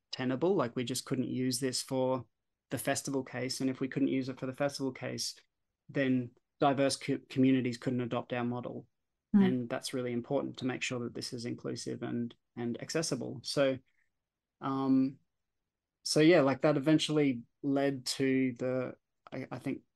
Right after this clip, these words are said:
Speaker 1: the breakthrough idea, which I think is the real key innovation of the model that we're pursuing now.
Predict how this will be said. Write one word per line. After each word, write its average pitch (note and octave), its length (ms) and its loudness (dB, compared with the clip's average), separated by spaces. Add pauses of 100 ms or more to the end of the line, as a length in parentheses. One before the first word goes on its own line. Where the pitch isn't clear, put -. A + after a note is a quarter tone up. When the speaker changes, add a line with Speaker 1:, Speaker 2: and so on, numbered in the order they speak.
Speaker 1:
the B2 60 -8
breakthrough C#3 640 2
idea, D#3+ 340 6
which D3 200 0
I C3+ 40 -2
think C3 220 -6
is A#2+ 120 -6
the C3 100 -4
real B2+ 240 -2
key B2+ 500 -4
innovation B2+ 680 -2
of A#2+ 180 -6 (100)
the B2 80 -6
model C3 340 -4
that C3 180 -4
we're C3+ 120 -4
pursuing B2+ 520 -2
now. B2 420 -4